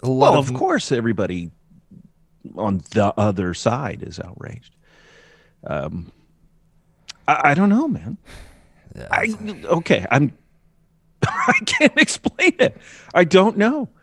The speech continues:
Speaker 2: I don't know why a huge chunk of my fellow countrymen have caught the crazy. I,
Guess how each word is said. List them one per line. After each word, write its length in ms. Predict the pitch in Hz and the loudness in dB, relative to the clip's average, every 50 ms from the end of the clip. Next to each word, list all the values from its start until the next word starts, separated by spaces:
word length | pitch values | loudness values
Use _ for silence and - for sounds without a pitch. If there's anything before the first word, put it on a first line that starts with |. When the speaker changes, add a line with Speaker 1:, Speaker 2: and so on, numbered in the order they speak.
| _ _ _ _ _ _ _ _ _ _ _ _ _ - | _ _ _ _ _ _ _ _ _ _ _ _ _ 0
Speaker 2:
I 140 | 139 151 151 | 2 2 4
don't 340 | 143 131 165 160 190 208 160 | 4 6 6 4 4 4 4
know 560 | 175 175 151 123 107 101 101 110 123 139 139 | 6 6 6 6 6 4 0 -2 -4 -6 -8
why 560 | - 110 104 101 104 101 98 101 101 104 113 - - - | -8 -4 2 4 4 6 6 4 4 2 -2 -6 -10 -8
a 160 | - 98 92 | -6 -4 -4
huge 540 | 92 - - - 131 131 139 131 - - - | -6 -8 -6 -4 -2 -2 -2 -4 -6 -12 -14
chunk 460 | - - - 127 92 95 95 - - _ _ _ _ _ _ _ _ _ _ - | -12 -6 -4 -4 -4 -6 -8 -14 -16 _ _ _ _ _ _ _ _ _ _ -8
of 240 | - 101 101 90 82 | -6 -4 -4 -4 -4
my 260 | 98 101 101 101 107 | -4 -2 -2 0 -2
fellow 320 | 104 - - 117 110 117 120 | -4 0 0 0 2 0 -2
countrymen 540 | - - 120 110 - - 101 87 87 90 95 | -2 -4 -4 -4 -2 -4 -6 -4 -4 -6 -6
have 180 | 104 110 - - | -6 -8 -10 -10
caught 220 | - 104 104 - | -10 -10 -10 -8
the 80 | - 120 | -10 -8
crazy. 520 | - - 185 - 233 - - - _ _ _ _ _ _ _ _ _ _ _ _ _ _ - - - - - - - | -8 -6 -8 -8 -10 -14 -18 -20 _ _ _ _ _ _ _ _ _ _ _ _ _ _ -20 -20 -20 -20 -20 -14 -8
I, 120 | 160 160 | -8 -8